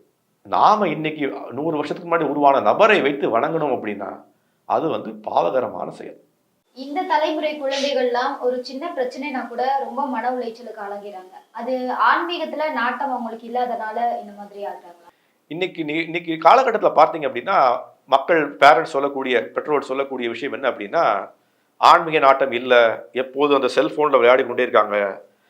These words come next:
Speaker 1: அல்லது வந்து எப்போதும் அந்த டி வில ஏதாவது கேம்ஸ் விளையாடி கொண்டிருக்காங்க. இந்த மாதிரி விஷயங்கள் நிறைய கேள்விப்பட்டிருக்கோம் நம்ம. இந்த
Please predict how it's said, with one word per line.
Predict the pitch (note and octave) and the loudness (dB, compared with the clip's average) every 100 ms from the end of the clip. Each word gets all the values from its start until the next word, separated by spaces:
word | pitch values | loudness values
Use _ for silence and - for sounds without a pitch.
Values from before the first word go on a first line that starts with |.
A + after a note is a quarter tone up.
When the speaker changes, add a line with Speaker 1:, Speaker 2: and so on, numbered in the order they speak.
| _ B2 | _ 4
Speaker 1:
அல்லது | D3+ C3+ | 4 2
வந்து | C3+ D3 | 0 0
எப்போதும் | C3 C#3+ D#3 D3 | 0 0 0 0
அந்த | C3+ C3+ C3 B2 A#2+ A#2+ A#2 A2+ A#2 D#3 | 0 2 4 4 4 6 4 2 -4 -2
டி | E3 | 0
வில | D3+ C#3 B2+ | 4 6 8
ஏதாவது | B2+ B2+ A#2 | 8 6 0
கேம்ஸ் | C#3 C#3+ | 0 2
விளையாடி | A#2+ A#2 | 0 0
கொண்டிருக்காங்க. | A#2 G2+ G2+ F#2 F#2+ F#2+ - _ _ _ | -2 -6 -2 -2 -2 -6 -8 _ _ _
இந்த | D#3+ E3 | -10 -4
மாதிரி | E3 F3+ | 0 -2
விஷயங்கள் | D#3 - F3 | -4 -6 -2
நிறைய | E3+ B2+ | -2 -2
கேள்விப்பட்டிருக்கோம் | D3 - - G2 F#2 | -4 -4 -6 -6 -10
நம்ம. | D#2+ E2 _ _ _ _ _ - _ _ _ _ _ _ _ _ _ | -10 -20 _ _ _ _ _ -20 _ _ _ _ _ _ _ _ _
இந்த | F#3 G3 | -6 4